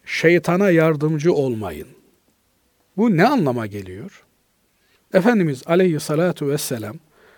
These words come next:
bu sözü bir suç işlemiş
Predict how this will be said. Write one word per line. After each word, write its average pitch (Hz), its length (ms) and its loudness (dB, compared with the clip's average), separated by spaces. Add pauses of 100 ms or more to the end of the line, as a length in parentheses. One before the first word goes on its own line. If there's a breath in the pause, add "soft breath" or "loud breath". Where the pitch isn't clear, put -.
(200 soft breath)
bu 247 120 2
sözü 131 520 0 (1000)
bir 240 320 2 (120)
suç - 320 2
işlemiş 160 680 0